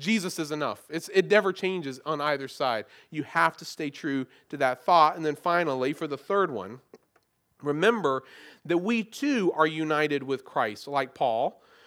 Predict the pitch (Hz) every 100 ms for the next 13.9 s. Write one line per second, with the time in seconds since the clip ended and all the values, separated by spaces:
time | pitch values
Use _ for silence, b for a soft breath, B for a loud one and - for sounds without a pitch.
0 | b b 175 175 165 180 180 190 165 135
1 | 139 139 165 160 117 104 117 - b b
2 | - 175 160 117 117 120 131 - - 139
3 | 117 107 107 110 123 127 180 131 117 214
4 | 233 208 202 170 175 165 147 - b b
5 | b b b b b - 196 196 190 170
6 | 147 185 165 156 139 135 135 - - 175
7 | - - - B B - 175 151 139 139
8 | 123 113 107 110 147 165 113 101 - -
9 | b b b - 175 160 131 - _ 123
10 | 139 170 170 165 135 160 156 147 - 139
11 | 139 131 - _ _ - 127 101 92 92
12 | _ _ _ _ _ _ _ _ _ _
13 | _ _ _ - 143 147 151 175 -